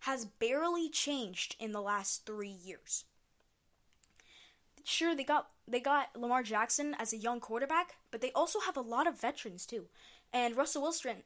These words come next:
Rus-, Russell Wilson, sorry, is a great quarterback. He's not old, he's not young, he's just right, and I think he can lead this team, even though they're away in Philadelphia, to win this game.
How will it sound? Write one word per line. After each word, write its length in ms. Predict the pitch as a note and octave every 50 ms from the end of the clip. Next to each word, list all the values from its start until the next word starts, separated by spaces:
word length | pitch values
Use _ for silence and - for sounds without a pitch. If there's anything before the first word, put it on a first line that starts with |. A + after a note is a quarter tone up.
| _ - G#3+
Rus-, 260 | A#3 - G#3+ - - G#3+ G3
Russell 380 | C4 D4+ F4+ - - G#4 F#4
Wilson, 380 | E4+ F4 F#4 F4 - C#4 A#3 G#3
sorry, 360 | - - G3+ F#3 F#3 G3 G3+ - - - - - - - - _ _ _
is 200 | - B3+ A#3+ - -
a 180 | A#3 A#3+ A3+ A3
great 420 | G3+ - A3 A#3 B3 C#4 D#4+ D#4+ - _ _ _ _ _ _ _ _ _ _ _ _
quarterback. 400 | - - C#4 A#3 F#3+ - - -
He's 160 | - A#3 G#3+ A3
not 160 | C4 - -
old, 240 | - C#4 C#4 C#4 C4
he's 160 | B3 A#3 G#3
not 240 | A#3+ A#3+ - A3+ A3
young, 240 | B3 B3+ B3 A#3+ A#3+
he's 160 | A#3+ B3 G#3+
just 340 | G3 - B3 B3 B3+ - -
right, 300 | A#3+ A3+ G#3+ G#3 G#3 - - - - - - - _
and 200 | G#3+ A3 G#3 G#3
I 80 | - G#3+
think 300 | G#3 - B3+ B3 A#3 -
he 180 | - B3+ A#3+ A3
can 320 | - A#3+ A3 G#3+ G#3 G3+
lead 220 | G#3+ B3+ C#4+ B3
this 160 | A3 A3 - -
team, 400 | - - G#3 G3+ F#3+ G3 G#3+ G#3 - _ _ _
even 240 | - C4 C4+ D4 C#4+
though 160 | C#4+ D4+ D4+
they're 160 | D4 C#4+ C4 B3
away 300 | A#3 A#3+ D4+ D#4+ C#4+ B3
in 180 | G#3+ G#3+ B3+
Philadelphia, 720 | B3+ - C#4+ D4+ D4 E4 E4+ F4 - A#3+ G3+ F#3 F#3+ G3 G#3 _ _ _ _ _ - - - - _ _ _
to 100 | - A#3+
win 220 | A3 B3 C4+ C4+
this 180 | B3+ A3+ A3 -
game. 220 | - G#3 F#3+ -